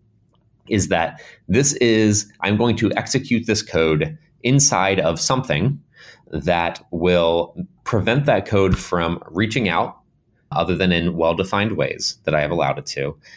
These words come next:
And if that code crashes, the rest of the system should be entirely unaware and, like, not have to worry about it,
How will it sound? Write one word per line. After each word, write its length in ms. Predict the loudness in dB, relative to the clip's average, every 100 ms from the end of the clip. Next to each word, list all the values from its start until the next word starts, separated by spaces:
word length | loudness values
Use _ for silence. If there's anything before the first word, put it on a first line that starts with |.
| -10
And 360 | -4 -2 -2 -2
if 160 | -2 0
that 260 | -2 -2
code 480 | 0 4 4 2 0
crashes, 600 | -2 -2 0 -2 -2 -6 _ _
the 120 | -4 0
rest 260 | 2 0
of 40 | -2
the 80 |
system 460 | -2 -2 -2 2 2
should 280 | 2 -2 0
be 480 | 0 2 2 0 -2
entirely 640 | 0 0 0 0 2 2
unaware 640 | 2 2 2 2 2 2 0
and, 300 | -2 -2 -2
like, 240 | 0 -2 -2
not 260 | -2 -2
have 200 | -2 -4
to 80 | -4
worry 260 | -2 -2 -4
about 300 | -4 -6
it, 100 | -8